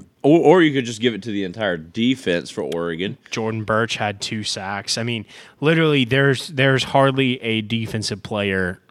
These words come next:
Speaker 2: for the Ducks, uh,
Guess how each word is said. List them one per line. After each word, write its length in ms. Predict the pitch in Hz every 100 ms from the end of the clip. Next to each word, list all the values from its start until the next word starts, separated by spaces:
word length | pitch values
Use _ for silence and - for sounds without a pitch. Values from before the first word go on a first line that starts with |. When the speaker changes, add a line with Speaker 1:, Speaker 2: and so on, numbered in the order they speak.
| -
Speaker 2:
for 380 | - 110 104 107 131 123 _
the 320 | - 104 101 98 101 98
Ducks, 600 | 104 95 90 - - - _ - - _ _ _
uh, 320 | 98 95 87